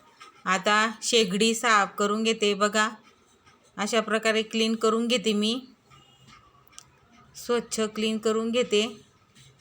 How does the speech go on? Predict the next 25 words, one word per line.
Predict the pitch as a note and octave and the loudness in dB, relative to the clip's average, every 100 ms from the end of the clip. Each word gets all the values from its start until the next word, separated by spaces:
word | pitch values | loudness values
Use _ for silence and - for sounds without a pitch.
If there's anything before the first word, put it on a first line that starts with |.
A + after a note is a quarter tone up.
| - _ - - - - | -20 _ -20 -20 -20 -10
आता | F3+ G#3+ | -2 2
हे | G#3+ | 2
किचनचं | G#3+ G#3 A3 A3 A#3 | 0 -2 -2 0 -2
सारं | A3+ A3+ A3 | 0 2 2
एक | G#3+ A3 | 2 0
एक | A3 | -4
सामान | - G#3+ G#3+ G#3 | 0 0 2 0
काढून | G#3+ G#3+ A3 A#3 | 0 0 0 0
घेतलं | B3+ A3+ | 0 2
आहे. | G#3 G#3 C4 - - - - - - - - - _ _ _ - - - - - - - - - | 2 2 -4 -14 -20 -20 -20 -20 -20 -20 -20 -20 _ _ _ -20 -20 -20 -20 -20 -20 -20 -14 -2
आज | F#3+ G#3 | 0 0
पूर्ण | - A#3 A3 A#3 A3+ | -2 -2 0 -4 -4
किचन | A3 A#3+ A#3 | -4 -2 0
मी, | A#3 A3+ G#3 - _ - - F3+ | 0 0 -2 -10 _ -20 -20 -10
किचन | A3 G#3 A3+ | -6 -2 0
ओटा | A3+ A3 A3 | 0 0 -2
क्लीन | A3+ A#3 | 0 -2
करणार | A3 A3+ A3 A#3+ | 0 0 2 2
आहे. | A3 A#3+ - - - - _ | 2 0 -4 -20 -20 -20 _
खिडकी | - A3+ A3 A3 | -2 -2 0 2
वगैरे | A3 G#3+ A3 A3+ | 4 4 2 0
सगळे | A#3+ A3 A3 | 0 2 2
साफ | A3 A3+ G#3 G3 | 2 2 2 0
धुवून | F#3 G#3+ G3+ G#3 | -2 -2 -2 0
टाकलं, | A3 A3 A3 A3+ | 0 0 0 -2